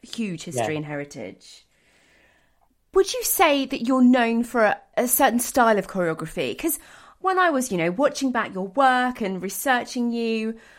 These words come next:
Speaker 1: I was struggling really to pinpoint a type of choreography because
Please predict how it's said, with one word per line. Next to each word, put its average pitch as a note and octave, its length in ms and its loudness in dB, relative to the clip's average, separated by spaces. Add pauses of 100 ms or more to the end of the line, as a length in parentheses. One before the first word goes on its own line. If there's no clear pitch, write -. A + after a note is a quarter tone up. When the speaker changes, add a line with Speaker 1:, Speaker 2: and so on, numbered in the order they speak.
(140)
Speaker 1:
I D#4+ 80 2
was F#4+ 180 2
struggling G#4+ 640 0
really B3 240 0
to C#4+ 120 -6
pinpoint A3+ 1200 -4 (300)
a - 80 0
type F4 340 -2
of E4 120 -8
choreography F4 640 -4
because C4 420 -6